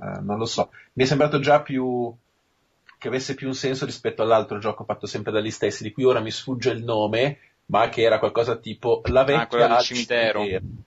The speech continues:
Speaker 1: Sì, La vecchia al cimitero, che era un, una specie di illustrazione animata, di, di wallpaper animato molto, molto interessante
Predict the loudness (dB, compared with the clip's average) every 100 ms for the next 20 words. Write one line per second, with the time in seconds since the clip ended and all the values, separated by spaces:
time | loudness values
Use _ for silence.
0 | _ -4 2 4 2 2 0 0 -10 -10
1 | -6 -4 -4 -2 -4 -6 _ _ _ _
2 | _ -6 -4 -2 2 4 6 4 4 4
3 | 4 2 -4 -12 -10 -8 -6 -6 -6 -4
4 | -6 -6 -8 -8 -6 -4 -4 -4 -2 -2
5 | -2 -4 -2 2 2 0 -2 -4 -8 -8
6 | -6 -6 -4 -2 -2 -2 -4 0 0 2
7 | 2 2 2 4 4 2 _ _ _ -2
8 | 2 4 2 -2 0 0 -2 -2 -2 -2
9 | -4 -6 -14 _ _ _ _ -14 -6 -2
10 | -2 0 2 2 -2 0 -2 -2